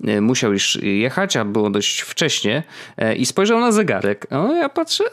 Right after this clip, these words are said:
„O... Apple Watch, witam serdecznie”. <laughs> Powodzi się, widzę, księdzu. E, oczywiście tego tak nie powiedziałem, natomiast, y, oczywiście było to ciekawe, że ksiądz w sumie, no,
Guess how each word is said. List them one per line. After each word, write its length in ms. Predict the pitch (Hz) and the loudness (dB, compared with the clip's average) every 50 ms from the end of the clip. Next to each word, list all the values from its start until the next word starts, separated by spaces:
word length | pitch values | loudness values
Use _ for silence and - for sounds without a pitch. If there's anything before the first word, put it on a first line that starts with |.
| - 453 | 0 0
„O... 420 | - - 107 107 - 110 135 156 156 160 _ _ _ _ _ _ _ _ _ _ _ - | 0 0 0 0 -2 -2 -2 -4 -4 -6 _ _ _ _ _ _ _ _ _ _ _ -8
Apple 220 | - - - 381 - | -6 -2 0 2 2
Watch, 400 | 117 107 101 110 131 - - - - - - 185 | 4 2 2 0 -2 -4 -4 -4 -4 -2 0 0
witam 260 | 226 247 - 139 143 | 0 2 2 0 2
serdecznie”. 800 | 143 - 139 127 123 123 123 - - 160 151 143 160 151 180 175 | 2 0 -2 0 0 0 0 2 2 2 2 4 4 4 2 2
<laughs> 800 | 180 - - - _ _ - - _ _ _ - - - - - | 0 -4 -16 -20 _ _ -20 -20 _ _ _ -12 -12 -12 -8 -2
Powodzi 420 | - 143 156 233 285 226 160 143 | 0 0 2 4 4 4 4 2
się, 140 | 131 - 113 | 2 2 0
widzę, 220 | 104 104 107 110 101 | 0 0 0 -2 -2
księdzu. 400 | - - 110 104 98 113 95 - - - - - - 135 - - | -2 0 -2 -2 -2 -2 -6 -8 -10 -12 -12 -12 -12 -12 -6 -2
E, 220 | 117 117 117 113 120 | 0 2 2 2 2
oczywiście 340 | 120 - 131 123 - 131 - | 0 0 -2 -2 -2 0 0
tego 160 | 120 110 107 | 0 0 0
tak 160 | - 104 - | 0 0 0
nie 80 | 113 104 | 0 0
powiedziałem, 400 | 139 180 226 233 254 233 208 185 | 0 0 2 2 2 2 2 2
natomiast, 460 | 170 156 - 147 147 143 - - - | 2 2 2 2 2 0 0 -2 0
y, 380 | 135 135 135 131 131 131 131 - - | 2 2 4 4 2 2 2 0 -2
oczywiście 460 | 127 127 - 131 131 - - 131 127 | -2 -2 -2 -2 -2 -2 0 0 0
było 200 | 120 123 123 117 | 2 2 2 2
to 120 | 120 - 120 117 113 - | 2 2 0 0 -2 -4
ciekawe, 420 | - 131 117 - 117 117 113 123 113 | -4 -4 0 0 0 0 2 2 2
że 280 | 107 110 107 101 95 - _ _ _ _ - | 2 2 2 0 0 -4 _ _ _ _ -6
ksiądz 360 | - - 104 104 107 - - | -2 0 0 0 -2 -2 -4
w 40 | - | -4
sumie, 300 | - 98 95 95 95 90 | -2 0 0 0 0 0
no, 160 | 90 92 | 0 -2